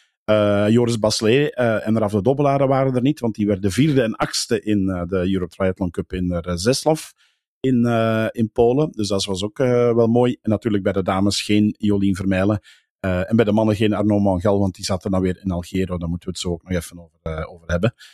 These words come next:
Over die, eh, die W T C S races. Maar voor de rest eigenlijk was, was iedereen er. Wie er niet was, ehm, want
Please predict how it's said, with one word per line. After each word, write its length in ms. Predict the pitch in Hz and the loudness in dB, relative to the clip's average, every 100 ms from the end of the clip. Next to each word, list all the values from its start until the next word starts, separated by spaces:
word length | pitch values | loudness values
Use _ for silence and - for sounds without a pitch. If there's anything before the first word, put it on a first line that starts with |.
| _ _ _ | _ _ _
Over 200 | 90 87 | -8 -6
die, 240 | 87 85 82 | -2 -2 -2
eh, 80 | 82 - | -4 -2
die 140 | 95 | 0
W 80 | 90 | 0
T 80 | - | 0
C 280 | - 95 95 | 0 2 2
S 100 | - | 4
races. 680 | 104 110 135 - - - _ | 2 4 2 0 -4 -20 _
Maar 120 | 113 | 2
voor 100 | 127 | 2
de 80 | 127 | 4
rest 160 | 151 175 | 4 4
eigenlijk 300 | 196 185 175 | 4 4 2
was, 140 | - | 4
was 200 | 165 175 | 2 2
iedereen 420 | 190 190 190 190 | 2 2 4 4
er. 160 | 202 156 | 4 4
Wie 140 | 147 | 4
er 160 | 143 127 | 4 4
niet 240 | 127 185 | 4 4
was, 380 | 180 214 - - | 2 2 2 -2
ehm, 360 | 139 147 131 127 | 2 4 6 4
want 340 | 127 123 - | 4 2 0